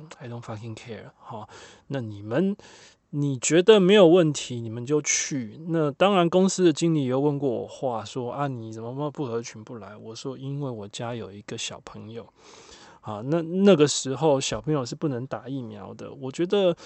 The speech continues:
身为一个家长，我有最基本、最基本的责任是我要确保我的小朋友是可以平平安安长大的。我觉得这应该是放诸四海皆准，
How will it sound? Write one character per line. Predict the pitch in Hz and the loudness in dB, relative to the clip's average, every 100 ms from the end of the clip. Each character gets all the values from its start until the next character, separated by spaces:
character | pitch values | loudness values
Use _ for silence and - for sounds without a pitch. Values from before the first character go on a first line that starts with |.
| - - | -20 -10
身 | - 185 190 | -2 2 6
为 | 165 151 | 6 4
一 | |
个 | 156 160 | 2 0
家 | - 160 151 | 0 -2 -4
长， | 156 120 101 95 | -4 -8 -10 -18
我 | 156 123 123 143 180 | -18 -12 -6 -2 0
有 | 135 | -2
最 | - - 151 _ - | -2 -2 -2 _ -10
基 | - 160 165 170 156 | -6 -2 0 0 -2
本、 | - 180 160 _ - | -6 -8 -8 _ -14
最 | 160 135 - | -12 -10 -2
基 | - 151 147 | 0 0 -2
本 | 143 104 101 | -4 -10 -10
的 | 104 113 | -14 -12
责 | - 107 117 | -10 -6 -4
任 | 131 120 | -4 -4
是 | 113 127 107 | -8 -10 -12
我 | 110 117 101 95 - _ _ | -12 -10 -8 -10 -14 _ _
要 | 185 139 | -8 -8
确 | 139 - - 147 | -4 -6 -2 -4
保 | 120 107 101 104 | -4 -6 -6 -6
我 | 110 110 104 | -6 -8 -8
的 | 117 | -8
小 | 120 - 107 | -6 -6 -8
朋 | 110 - 120 135 | -12 -16 -14 -12
友 | 120 104 | -12 -14
是 | - 139 | -12 -12
可 | - 110 | -10 -10
以 | 104 | -10
平 | - 110 | -10 -10
平 | 110 127 | -6 -4
安 | 127 | -2
安 | 135 143 | -2 -2
长 | 104 101 | -4 -6
大 | 123 110 | -6 -6
的。 | 101 - - - - - | -8 -14 -16 -20 -20 -10
我 | - | -2
觉 | 160 202 | 8 12
得 | 233 | 12
这 | 254 240 | 10 6
应 | 226 | 6
该 | 226 220 | 6 6
是 | 226 | 4
放 | - 202 | 6 6
诸 | 185 202 196 | 6 2 2
四 | - - - 196 | -2 -2 2 2
海 | 147 110 104 | 2 -2 -10
皆 | 107 139 127 | -8 -6 -6
准， | 123 104 | -6 -14